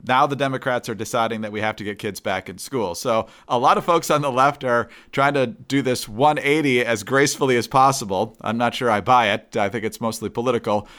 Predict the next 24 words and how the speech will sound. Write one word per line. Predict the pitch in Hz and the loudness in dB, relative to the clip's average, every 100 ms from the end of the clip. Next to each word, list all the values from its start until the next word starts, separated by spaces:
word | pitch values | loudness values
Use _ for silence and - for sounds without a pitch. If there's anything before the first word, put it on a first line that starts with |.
| - | -6
But | 135 156 | -2 2
nonetheless, | 208 226 147 123 131 - | 4 6 6 4 2 0
uh, | 123 | 0
you | 123 | 2
got | 123 98 | 2 4
Biden | 123 135 147 | 4 4 0
doing | 139 143 | -2 0
it, | |
you | 131 | 0
got | 120 | 2
Axelrod | 113 123 - 127 127 | 4 2 0 0 0
doing | 120 127 | 0 -2
it, | 123 | -4
you | 110 | -4
got | 110 107 | -4 -2
the | |
mayor | 107 113 117 | -2 -2 -2
of | |
New | 113 | -2
York | 110 113 | -2 -2
trying | 113 127 143 | 0 0 0
to | 127 | -2
do | 104 104 | 0 0
it. | 107 | -2